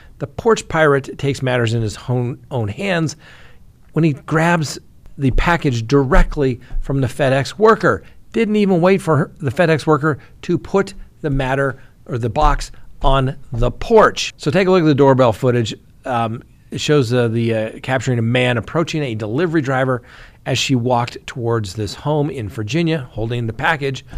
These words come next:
which actually contained an iPad. At the last second, the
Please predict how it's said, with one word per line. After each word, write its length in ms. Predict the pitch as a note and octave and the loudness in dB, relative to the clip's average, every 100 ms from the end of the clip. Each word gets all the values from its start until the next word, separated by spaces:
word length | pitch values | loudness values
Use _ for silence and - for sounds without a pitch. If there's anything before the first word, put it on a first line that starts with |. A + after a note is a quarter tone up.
| - - | -2 -2
which 120 | B2 | -8
actually 300 | A2 F#2+ G#2+ | -6 -6 -6
contained 380 | A2 A#2 F#2 G#2 | -4 -4 -4 -2
an 60 | B2 | 2
iPad. 480 | D3+ D#3+ A#2 E2+ - - - - - | 2 2 0 -4 -10 -16 -14 -14 -10
At 100 | B2+ | -8
the 80 | A2+ | -4
last 300 | A2 G#2+ - | -2 -2 -4
second, 440 | G#3 F3 F#3 D#3 - - - - - | -4 -2 -2 -4 -12 -20 -20 -20 -8
the 200 | C#3+ B2+ | -4 -4